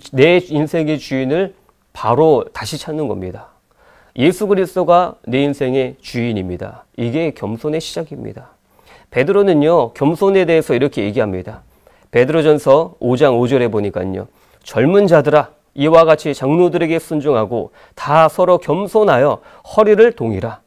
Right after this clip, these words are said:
하나님은 교만한 자를 대적하시되 겸손한 자들에게는 은혜를 주시느니라." 겸손으로 허리를 동이라고 말합니다.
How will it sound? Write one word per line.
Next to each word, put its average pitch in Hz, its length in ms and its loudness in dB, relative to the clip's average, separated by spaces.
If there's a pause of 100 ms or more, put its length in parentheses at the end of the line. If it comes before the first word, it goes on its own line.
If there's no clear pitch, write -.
(160)
하나님은 160 560 2
교만한 175 460 4
자를 170 280 4
대적하시되 123 640 -4 (280)
겸손한 175 540 2
자들에게는 165 760 2
은혜를 131 360 0
주시느니라." 98 800 -10 (520)
겸손으로 220 720 4
허리를 226 460 0
동이라고 190 460 2
말합니다. 110 640 -4